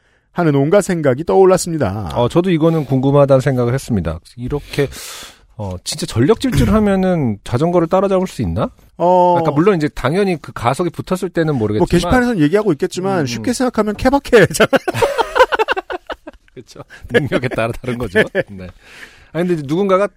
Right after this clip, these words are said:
Speaker 2: 내 거를 딱 타기 시작했을 때,
Speaker 1: 네.
Speaker 2: "어, 그거 내 건데." 하면서 이렇게 갈 때 잡히는 사례가 있-, 더 많을까? 안 잡히는 사례가 더 많을까? 좀 궁금하긴 했어요.
Speaker 1: 십 대 때는 해봤던 것 같은데 그 뒤엔
Speaker 2: 음.
Speaker 1: 못 해봤군요.
Speaker 2: 음.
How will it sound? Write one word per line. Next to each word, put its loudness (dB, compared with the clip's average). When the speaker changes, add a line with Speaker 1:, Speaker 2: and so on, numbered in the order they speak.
Speaker 2:
내 0
거를 0
딱 -6
타기 -6
시작했을 -6
때, -10
Speaker 1:
네. -8
Speaker 2:
"어, 2
그거 0
내 2
건데." 2
하면서 0
이렇게 -4
갈 -4
때 2
잡히는 0
사례가 2
있-, -2
더 -8
많을까? 0
안 0
잡히는 0
사례가 4
더 -2
많을까? -4
좀 -8
궁금하긴 -6
했어요. -14
Speaker 1:
십 -8
대 4
때는 2
해봤던 2
것 -2
같은데 -4
그 2
뒤엔 2
Speaker 2:
음. -4
Speaker 1:
못 -2
해봤군요. -8
Speaker 2:
음. -16